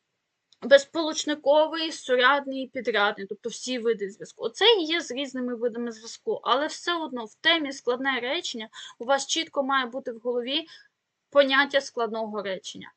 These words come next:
Складносурядне, значить, це знов-таки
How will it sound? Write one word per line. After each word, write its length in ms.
Складносурядне, 1080
значить, 400
це 120
знов-таки 600